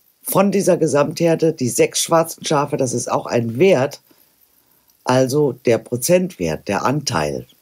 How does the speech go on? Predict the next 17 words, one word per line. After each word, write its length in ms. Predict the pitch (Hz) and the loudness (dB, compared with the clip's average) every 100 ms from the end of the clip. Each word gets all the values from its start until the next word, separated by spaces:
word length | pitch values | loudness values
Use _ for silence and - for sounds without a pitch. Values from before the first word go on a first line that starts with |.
| _ _ _ _ _ _ _ _ _ _ _ _ - | _ _ _ _ _ _ _ _ _ _ _ _ -2
der 100 | 131 | 0
genaue 400 | 135 135 143 147 | 2 2 4 4
Anteil 640 | 110 135 127 123 107 101 - | 2 -2 -4 -2 0 -2 -4
in 180 | 123 | -4
Zahlen, 480 | 127 139 127 98 65 | -2 0 0 0 -4
sechs 580 | - - 143 - - - _ _ _ _ _ | -6 0 0 0 -4 -6 _ _ _ _ _
schwarze 400 | - 117 110 127 | -4 -2 0 -4
Schafe. 480 | - 90 90 73 64 _ _ _ _ _ _ _ _ _ | -4 -4 -4 -8 -12 _ _ _ _ _ _ _ _ _
Und 280 | 139 127 - | -2 0 2
das 380 | 175 302 - - | 2 2 -4 -8
sind 340 | - - 151 127 | -10 -2 -2 0
drei 200 | 123 113 | 0 0
Prozent, 540 | - 120 - 170 - - | -2 -6 0 0 0 -2
das 160 | 127 | -2
ist 160 | 127 127 | -2 -2
der 80 | 131 | -2
Prozentsatz, 960 | 123 120 156 165 196 202 196 - - | -2 -2 0 0 -2 -4 -2 -6 -8